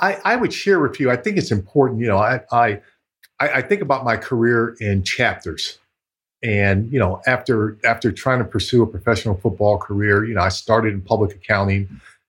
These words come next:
I knew I needed to get my C P A to be able to allow me a platform to be able to move forward. From there, you know, I worked at a company where I was a director of internal audit. And people hear internal audit and they think,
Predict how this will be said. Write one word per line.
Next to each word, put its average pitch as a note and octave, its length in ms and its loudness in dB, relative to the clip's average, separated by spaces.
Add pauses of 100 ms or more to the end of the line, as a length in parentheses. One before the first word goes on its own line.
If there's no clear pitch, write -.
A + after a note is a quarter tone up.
(140)
I C#3 120 0
knew C3+ 240 2
I A#2+ 140 2
needed A#2 360 -2
to G#2 240 0
get F#2+ 240 -2
my G#2+ 140 -2
C A#2 240 -4
P A#2 240 -4
A A2 260 4
to A2+ 160 -10
be G#2 140 0
able A2 220 2
to - 140 -6
allow G#2 540 0
me G#2+ 140 0
a F#2 40 0
platform A#2 640 -2
to G2+ 100 -6
be G2+ 80 0
able G2+ 160 2
to F#2+ 40 -2
move G2 300 0
forward. A2 480 0 (640)
From C#3 180 -2
there, B2 260 0
you B2 120 -4
know, G#2+ 80 0
I A2 80 0
worked A2+ 260 0
at A#2+ 80 2
a G2+ 60 -4
company A#2 420 0
where G#2 420 2
I G#2 220 0
was G2 300 0
a F#2 160 -4
director A2+ 400 -2
of G2+ 60 -6
internal G2+ 420 -2
audit. A2+ 260 2
And F#2+ 140 -10
people G#3 280 0
hear C3 200 2
internal A2 420 -2
audit G2 220 2
and F#2 80 -6
they A2 80 2
think, A2 320 -2